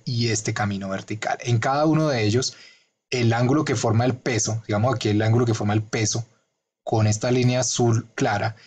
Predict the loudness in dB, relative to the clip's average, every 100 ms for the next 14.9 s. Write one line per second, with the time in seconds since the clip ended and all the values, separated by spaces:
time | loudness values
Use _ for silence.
0 | -20 _ -4 -2 0 0 2 2 2 2
1 | 0 0 0 0 -2 -2 -2 -2 0 0
2 | 2 0 0 0 -2 -4 -4 -2 0 0
3 | 2 0 -4 -18 _ _ -4 0 0 0
4 | 0 0 0 0 2 0 0 -2 -2 -2
5 | -4 -6 -6 -2 0 2 2 0 2 2
6 | 0 0 0 0 0 -2 -2 -2 -4 -8
7 | -10 -20 _ _ _ -20 -20 -20 -6 0
8 | 2 2 0 0 0 0 -2 -2 -2 -2
9 | -2 -4 0 -2 -2 -12 -20 _ _ -4
10 | 0 -2 0 2 4 4 0 -2 -2 0
11 | 0 0 0 0 -2 -2 -2 0 0 0
12 | -4 -6 -4 -2 0 -2 0 -2 -2 -6
13 | _ _ _ _ _ 0 0 0 0 0
14 | 2 2 2 -2 -2 0 0 0